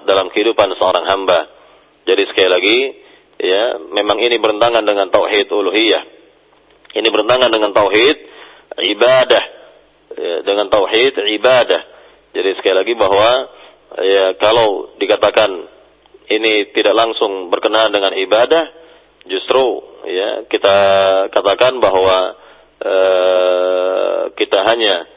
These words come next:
me-, mengakui dan kita hanya meyakini bahwa Allah lah yang mengetahui perkara-perkara gaib.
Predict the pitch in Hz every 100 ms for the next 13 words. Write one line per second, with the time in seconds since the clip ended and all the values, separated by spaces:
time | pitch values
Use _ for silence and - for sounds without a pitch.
0 | _ _ _ _ _ - 78 101 104 101
1 | 98 101 104 101 117 117 107 101 95 95
2 | - 101 113 117 104 101 98 95 123 120
3 | 101 101 101 107 110 107 98 - - -
4 | - - 101 98 98 - 101 107 104 95
5 | - - 107 101 98 - 98 95 107 110